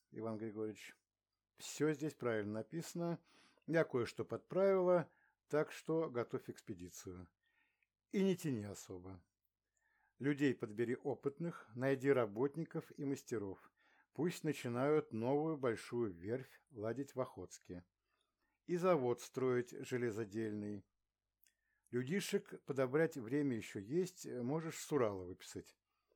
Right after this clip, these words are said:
Или сразу пусть оттуда идут в Охотск. И литейщики, и рудознатцы. Дашь им солдат для охраны, пусть и добираются сушей. Чать быстрее будет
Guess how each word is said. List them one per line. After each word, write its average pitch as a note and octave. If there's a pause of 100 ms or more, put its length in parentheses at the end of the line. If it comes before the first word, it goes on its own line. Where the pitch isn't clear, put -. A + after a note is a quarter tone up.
(220)
Или F3
сразу B2
пусть -
оттуда D#3
идут A2+
в A2
Охотск. - (840)
И C3+
литейщики, F3
и E3+
рудознатцы. F2+ (880)
Дашь E3+
им G#2
солдат D3
для F#3
охраны, F3
пусть -
и B2
добираются G#2
сушей. F#2 (600)
Чать -
быстрее C#3
будет G2